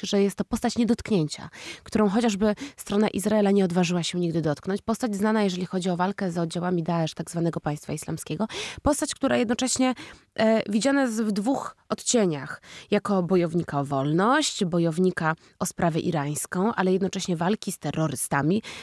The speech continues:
Ale zdajemy sobie sprawę, jak sytuacja wygląda na Bliskim Wschodzie. Dziś jesteś terrorystą, jutro jesteś bojownikiem, a jutro będziesz, a pojutrze będziesz sojusznikiem. Więc niestety, patrząc na taki konglomerat wydarzeń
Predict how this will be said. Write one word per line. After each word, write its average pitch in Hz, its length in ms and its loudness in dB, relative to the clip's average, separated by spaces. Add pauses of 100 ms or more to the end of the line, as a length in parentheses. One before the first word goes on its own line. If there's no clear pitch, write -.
(100)
Ale 190 200 4
zdajemy 226 300 2
sobie 202 180 -2
sprawę, 202 300 0
jak 202 120 -2
sytuacja 190 380 0
wygląda 185 340 4
na 175 120 4
Bliskim 175 320 -2
Wschodzie. - 400 -4 (400)
Dziś 202 220 4
jesteś 165 260 -4
terrorystą, 180 680 -2
jutro 165 280 -4
jesteś 151 280 -2
bojownikiem, 151 680 2 (320)
a 170 260 2
jutro 196 300 2
będziesz, 196 340 2
a 202 160 4
pojutrze 220 360 2
będziesz 214 200 2
sojusznikiem. 202 720 2 (340)
Więc 196 340 2 (120)
niestety, 214 380 2
patrząc - 440 -2
na 190 100 2
taki - 220 -2
konglomerat 190 720 4
wydarzeń 156 480 -2